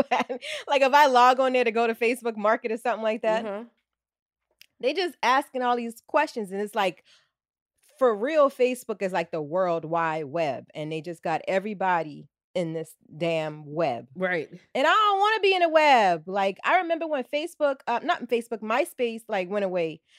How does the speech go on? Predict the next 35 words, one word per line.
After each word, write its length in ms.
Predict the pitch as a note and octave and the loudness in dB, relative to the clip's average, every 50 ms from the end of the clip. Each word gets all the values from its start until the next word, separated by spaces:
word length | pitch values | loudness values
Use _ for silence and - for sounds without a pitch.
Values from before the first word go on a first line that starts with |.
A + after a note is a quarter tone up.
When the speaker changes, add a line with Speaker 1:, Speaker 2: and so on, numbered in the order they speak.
| _ _ _ | _ _ _
Speaker 1:
I 100 | - C4+ | -6 -6
tried 220 | - - D#4 C#4+ | -4 -2 -2 -2
to 80 | A#3+ G#3+ | -4 -4
log 360 | G3+ G3 G#3 A3+ A#3+ B3 A#3 | -2 -2 0 0 0 0 -2
into 240 | A#3+ A#3+ A#3+ - A3+ | -4 -6 -6 -6 -6
MySpace 640 | G#3 G#3+ A3+ C4 D#4+ - - - G3+ G3 G#3 G3 - | -4 -2 -2 -2 -2 -4 -6 -6 -6 -6 -6 -8 -8
to 100 | - G#3 | -10 -10
delete 340 | F3 E3+ E3 F3 G#3 B3 - | -8 -8 -10 -10 -10 -10 -6
my 140 | G#3 A3+ A3 | -4 -4 -4
pictures 380 | G#3+ - C#4+ C4+ - B3+ G3 G3 | -2 -4 -6 -8 -6 -6 -4 -2
off 200 | F3+ F3+ F3+ - | -2 -2 -2 -4
that 160 | F#3 F3+ E3+ | -6 -6 -6
shit, 260 | - - F3+ F3 - - | -6 -8 -10 -10 -8 -6
and 120 | F3+ G#3 A3 | -4 -2 -2
it 100 | A#3+ A#3+ | 0 0
wouldn't 300 | C4+ C#4+ C4 G3+ G#3 G#3 | 0 0 0 -2 -2 -4
let 160 | G#3+ - - | -4 -4 -6
me. 180 | G3 F3+ F3+ | -8 -8 -8
It's 140 | F3 E3 F3 | -6 -4 -4
as 180 | F#3+ F#3 F#3 - | -4 -4 -4 -6
if, 140 | G3 F#3+ - _ A2 | -10 -10 -10 _ -16
you 140 | F3+ G#3 G3 | -16 -12 -10
know, 240 | F#3 D3+ C#3 E3 - _ _ C#3 B2+ | -10 -10 -10 -12 -16 _ _ -18 -6
Speaker 2:
It's 100 | F3+ F#3+ | -2 0
Speaker 1:
once 180 | C4 D#4+ - - | 0 0 0 -2
you 100 | E4+ C4+ | -6 -6
put 200 | - D#4+ - - | -6 -6 -6 -6
your 80 | B3+ | -6
image 320 | - A3 C4 D#4 D4+ A#3+ B3+ | -6 -6 -4 -4 -4 -4 -4
on 140 | B3 A#3+ | -4 -2
these 200 | A#3+ A#3 A3+ - | -4 -6 -6 -6
sites, 240 | - D4 C#4+ C4 A3+ - | -4 -4 -4 -4 -4 -4
they 140 | G#3+ G#3 | -4 -4
own 220 | D3+ F#3 A3+ A3+ F3 | -4 -4 -6 -8 -10
it. 140 | B2+ - | -12 -14